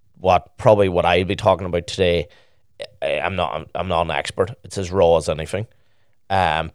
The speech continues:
but if it can help one single person, that's all that matters. And I cou-, and I'd like to thank a lot of, a good few of the listeners have reached out, and some of them had lost people in the last maybe year or two,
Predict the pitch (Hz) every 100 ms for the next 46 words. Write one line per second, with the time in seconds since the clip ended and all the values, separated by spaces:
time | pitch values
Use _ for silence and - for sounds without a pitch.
0 | - 104 104 - - - 90 98 101 90
1 | 90 95 - 92 90 92 - 107 95 90
2 | - 95 - 147 - - _ _ - -
3 | _ _ _ _ _ _ _ _ _ _
4 | - 98 85 98 87 78 67 76 95 98
5 | 98 - - 104 90 80 - - 87 95
6 | 107 - - 98 87 90 90 90 90 92
7 | 90 90 87 87 85 - _ _ _ _
8 | - - 107 143 143 156 127 117 110 143
9 | 143 - - 113 98 110 - 107 120 -
10 | 110 98 - 110 110 104 101 101 101 -
11 | 110 107 104 98 95 - _ 110 101 101
12 | 101 95 117 104 107 98 104 104 - 143